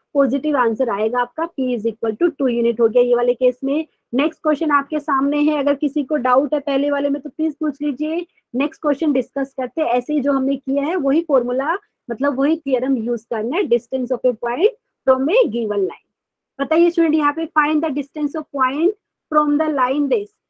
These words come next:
लेकिन पहले line को properly लिखना पड़ेगा ताकि mistake ना हो आपसे, ठीक है?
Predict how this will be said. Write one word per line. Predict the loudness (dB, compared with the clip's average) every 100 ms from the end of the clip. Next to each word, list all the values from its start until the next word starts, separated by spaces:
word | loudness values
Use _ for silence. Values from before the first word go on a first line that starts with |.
| _ -6
लेकिन | -2 -2
पहले | -2 -2
line | -2 -2 -4
को | -2
properly | -2 -2 0 2
लिखना | 2 0 -4
पड़ेगा | -2 0 0 -2
ताकि | -4 -6 -2
mistake | -2 -2 -4 -4 0
ना | 0
हो | 2 -2
आपसे, | -6 _ -18
ठीक | -18 _ _ -8 -2
है? | -2